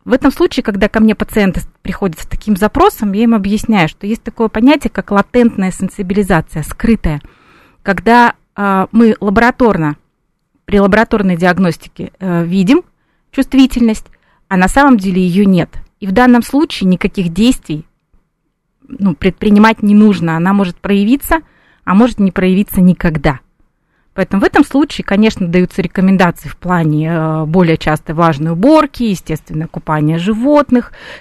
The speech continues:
стерилизация, да, специальные корма есть, специальные есть шампуни для того, ш-, для, э,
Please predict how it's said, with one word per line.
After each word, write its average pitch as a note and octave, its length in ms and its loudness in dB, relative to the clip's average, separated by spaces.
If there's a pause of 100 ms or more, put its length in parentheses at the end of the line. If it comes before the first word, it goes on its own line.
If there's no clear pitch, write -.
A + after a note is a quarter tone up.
стерилизация, G#3 1080 0 (320)
да, A#3 120 0
специальные E3+ 600 0
корма A#3 440 4
есть, A3 280 -2
специальные D#3+ 640 -2
есть D3 240 -4
шампуни B3+ 800 4
для G3 180 -4
того, G3+ 260 -2
ш-, - 80 -18 (100)
для, F3+ 500 0 (1000)
э, F#3 400 -2